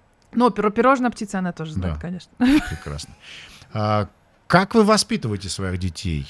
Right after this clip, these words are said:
Speaker 2: Э, например, когда меня спрашивают, как вы воспитываете, я сразу отвечаю, что я их не воспитываю,
Speaker 1: Я тоже,
Speaker 2: они,
Speaker 1: у меня не
Speaker 2: они
Speaker 1: получается,
Speaker 2: меня
Speaker 1: у меня их
Speaker 2: воспитывают.
Speaker 1: не получается воспитывать. Я просто все время убеждаюсь, что любые мои какие-то попытки поползновения,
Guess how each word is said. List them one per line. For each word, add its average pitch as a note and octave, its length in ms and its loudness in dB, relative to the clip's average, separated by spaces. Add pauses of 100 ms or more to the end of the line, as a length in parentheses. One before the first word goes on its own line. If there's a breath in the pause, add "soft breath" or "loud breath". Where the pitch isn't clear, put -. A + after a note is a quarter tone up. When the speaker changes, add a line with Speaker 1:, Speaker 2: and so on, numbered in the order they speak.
Speaker 2:
Э, E2 300 -4
например, E2+ 600 -2
когда A2 240 0
меня A#2+ 300 4
спрашивают, A#2+ 420 -2
как F2+ 180 -4
вы E2+ 80 -6
воспитываете, D2 720 -10 (160)
я F#2+ 280 -2
сразу D#2 320 -10
отвечаю, E2 400 -6
что - 160 -6
я F#2+ 160 -2
их F2 160 -6
не F2+ 60 -4
воспитываю, F#2+ 520 -2
Speaker 1:
Я G2 60 4
тоже, G2+ 80 4
Speaker 2:
они, - 20 4
Speaker 1:
у - 60 2
меня G3 120 -2
не G#3 140 -2
Speaker 2:
они A#2+ 300 6
Speaker 1:
получается, - 0 -
Speaker 2:
меня - 0 -
Speaker 1:
у G#2+ 100 8
меня F2+ 140 4
их E2+ 40 2
Speaker 2:
воспитывают. E2+ 560 -4
Speaker 1:
не - 60 -6
получается G3+ 540 -12
воспитывать. G#3+ 600 -14 (200)
Я F#3+ 260 -8
просто G3 300 -12
все - 180 -16
время G#3 240 -6
убеждаюсь, F#3 760 -10 (720 soft breath)
что - 200 -12
любые F#3+ 300 -6
мои F#3+ 180 -4
какие-то F3 280 -16
попытки F3 680 -10
поползновения, F#3 1200 -6